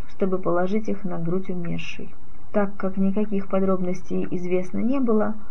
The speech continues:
то, основываясь на словах соседок, написали: «Менгела Имай, жена верная, скончалась в одиннадцатый день месяца Эльсаля.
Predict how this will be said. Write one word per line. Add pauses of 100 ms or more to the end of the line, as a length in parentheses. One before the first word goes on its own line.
(580)
то,
основываясь
на
словах
соседок, (300)
написали: (440)
«Менгела
Имай, (600)
жена
верная,
скончалась
в
одиннадцатый
день
месяца
Эльсаля.